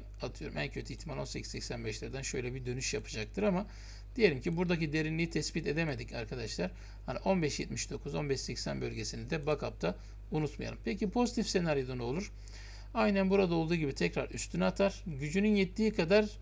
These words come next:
bu defa gider. Biraz daha toplamaya ihtiyacı var dediğim gibi. Ama,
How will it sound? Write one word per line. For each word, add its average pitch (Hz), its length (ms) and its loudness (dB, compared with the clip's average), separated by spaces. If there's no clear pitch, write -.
bu 190 200 0
defa 160 280 4
gider. 151 420 2
Biraz 165 280 6
daha 170 120 6
toplamaya 151 460 4
ihtiyacı 147 640 2
var - 420 8
dediğim 127 440 0
gibi. 123 260 2
Ama, 165 420 4